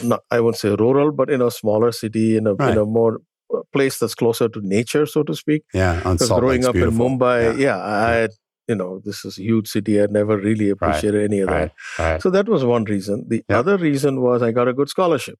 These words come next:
Speaker 1: So
Speaker 2: There you
Speaker 1: that
Speaker 2: go.
Speaker 1: was the primary reason, actually. So
Speaker 2: Academic or for
Speaker 1: acad-,
Speaker 2: debate or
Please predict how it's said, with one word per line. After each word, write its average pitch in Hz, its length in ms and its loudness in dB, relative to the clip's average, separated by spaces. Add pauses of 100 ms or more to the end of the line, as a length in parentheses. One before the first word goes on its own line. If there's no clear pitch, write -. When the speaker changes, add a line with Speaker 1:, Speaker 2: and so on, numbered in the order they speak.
(120)
Speaker 1:
So - 180 -2
Speaker 2:
There 107 120 2
you 113 80 2
Speaker 1:
that 123 60 2
Speaker 2:
go. - 100 0
Speaker 1:
was 117 120 -2
the 120 100 -2
primary 143 500 0
reason, 92 400 -4
actually. 101 220 -6
So 113 80 0
Speaker 2:
Academic 110 720 0
or 92 300 2
for 90 160 -2
Speaker 1:
acad-, 85 100 -2
Speaker 2:
debate 110 500 2
or 80 220 -2